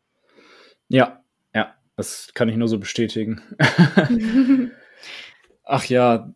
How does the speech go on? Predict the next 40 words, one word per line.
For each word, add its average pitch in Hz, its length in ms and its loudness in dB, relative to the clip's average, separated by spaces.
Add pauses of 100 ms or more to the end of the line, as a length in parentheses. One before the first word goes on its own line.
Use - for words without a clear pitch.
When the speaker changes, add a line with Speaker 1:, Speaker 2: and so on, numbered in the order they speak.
Speaker 1:
da 135 160 2
kommen 156 420 4
wir 127 580 4
auch, 139 200 0
auch 139 140 2
um 139 140 2
einen - 60 -4
anderen 135 320 2
Punkt. 147 300 -4
Ich - 380 -18 (120)
weiß 135 200 -12
nicht, 123 120 -6
ob 113 80 -12
wir 120 60 -6
da 117 80 -2
jetzt 113 120 -6
noch 117 80 -10
drauf, - 280 -12
auf 123 100 -8
die 120 80 -8
Socials 127 460 -4
kommen 147 260 -6
wollten. 151 480 -6 (760)
Speaker 2:
Können 269 220 2
wir 240 100 2
gerne 254 200 0 (120)
noch, 254 120 -4
ähm, 240 380 0
erzählen, 233 440 -4
wenn 220 160 -4
wir 214 80 -4
gerade 220 260 -6
beim 214 240 -4
Eingliedern 220 560 -2
von 220 240 -10
Trainees 220 480 -4
sind. 214 280 -2
<laughs> - 60 -14 (480)
Speaker 1:
Ja, 127 400 0 (300)
ähm, 123 480 0